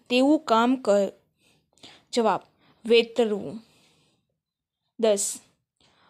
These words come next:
મરનારના બારમા દિવસની શ્રાદ્ધ ક્રિયા. જવાબ, બારમું. અગિયાર, નાણાં વાપરવા બદલ મૂળ રકમ ઉપર આપવો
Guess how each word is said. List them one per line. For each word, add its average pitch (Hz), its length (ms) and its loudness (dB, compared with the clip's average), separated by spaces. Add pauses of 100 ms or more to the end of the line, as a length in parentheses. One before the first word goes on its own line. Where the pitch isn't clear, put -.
મરનારના 320 800 0
બારમા 240 680 0 (340)
દિવસની 302 600 2
શ્રાદ્ધ 247 520 2 (120)
ક્રિયા. 220 400 -2 (400)
જવાબ, 190 340 -6 (500)
બારમું. 214 600 0 (1120)
અગિયાર, 196 380 -6 (520)
નાણાં 269 520 4
વાપરવા 269 580 2
બદલ 208 400 0 (400)
મૂળ 269 280 4
રકમ 269 640 4
ઉપર 254 400 -2 (520)
આપવો - 840 0